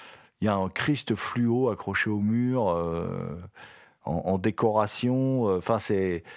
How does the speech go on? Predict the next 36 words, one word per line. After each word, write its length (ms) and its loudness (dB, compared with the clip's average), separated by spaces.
et 60 4
il 40 4
y 60 6
a 80 8
le 140 4
poids 240 2
de 40 -8
cette 140 -2
religion, 640 0
il 40 2
y 40 4
a 60 4
le 100 0
poids 200 0
de 60 -2
la 120 4
mère, 500 2
il 60 0
y 60 0
a 280 2
le 140 0
poids 200 -2
de 100 -2
toute 200 -10
cette 180 -4
société, 680 -4
euh, 40 -4
espagnole 580 -2
qui 140 -4
transparaît 640 0
dans 100 4
le 80 0
film. 180 -4
C'est 120 -2
un 80 2
film 220 -2